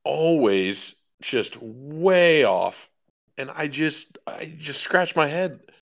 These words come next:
I don't know how, I don't, I don't know. Uh, it bewilders me. So Mark Ingram, he's gonna run for a million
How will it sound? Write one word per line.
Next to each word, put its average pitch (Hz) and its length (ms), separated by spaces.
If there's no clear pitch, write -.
I 165 40
don't 208 120
know 185 80
how, 170 180
I 156 80
don't, 165 220
I 131 80
don't 135 260
know. 123 380
Uh, - 140
it 107 200
bewilders 90 520
me. 87 200
So - 240
Mark 143 280
Ingram, 101 300
he's 127 200
gonna 123 160
run 95 300
for - 160
a 87 40
million 98 300